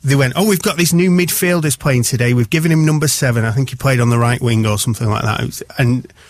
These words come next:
just watched this player and it was like, you know what, if you ever see a dad playing with kids <laughs> and you're like, "Oh, he's phenomenally so much better than everybody else."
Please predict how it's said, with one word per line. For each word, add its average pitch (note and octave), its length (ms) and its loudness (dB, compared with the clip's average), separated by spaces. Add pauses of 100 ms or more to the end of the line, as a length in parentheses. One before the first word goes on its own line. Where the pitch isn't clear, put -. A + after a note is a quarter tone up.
(220)
just - 220 0
watched G3+ 300 -2
this B2+ 100 -2
player D#3 380 0
and A2+ 100 0
it A2+ 60 -4
was A#2+ 120 -2
like, C3 240 0
you C3+ 60 0
know F3 120 2
what, F3 140 0
if E3 160 0
you E3+ 60 2
ever E3 120 -2
see D3 180 0
a D3 40 2
dad D#3+ 440 -2
playing A#2 320 0
with A2 180 -2
kids - 500 -2 (100)
<laughs> - 100 -20
and C#3+ 80 4
you're A#2+ 80 2
like, A#2 180 0 (220)
"Oh, B2+ 80 4
he's B2 320 0 (160)
phenomenally A#2 880 0
so A2 260 -2
much - 240 -6
better A#2 180 -2
than A2 140 0
everybody A2 320 -2
else." A2 200 -2